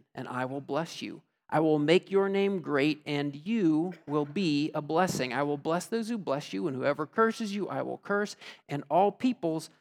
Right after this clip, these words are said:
on earth will be blessed through you." So if the promise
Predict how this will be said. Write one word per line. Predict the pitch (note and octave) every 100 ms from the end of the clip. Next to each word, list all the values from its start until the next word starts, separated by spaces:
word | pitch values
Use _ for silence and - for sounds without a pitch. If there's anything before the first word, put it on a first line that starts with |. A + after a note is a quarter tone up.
| _ -
on | C#3+ D3 -
earth | G#3 D#3 C#3+ - _ _ _ _ _ _ _ -
will | D3
be | D#3+
blessed | D#3 E3+ A2+ C3 - - _ _ _ _
through | C#3 C#3
you." | C3+ A#2+ - _ _ _ _ _ _ _ _ - _ _ _ -
So | A#3 A3+
if | A#3+ -
the | A#3
promise | F3+ - - A#3+ D4+ E4+ D#4+ D#3 B2+ - - - -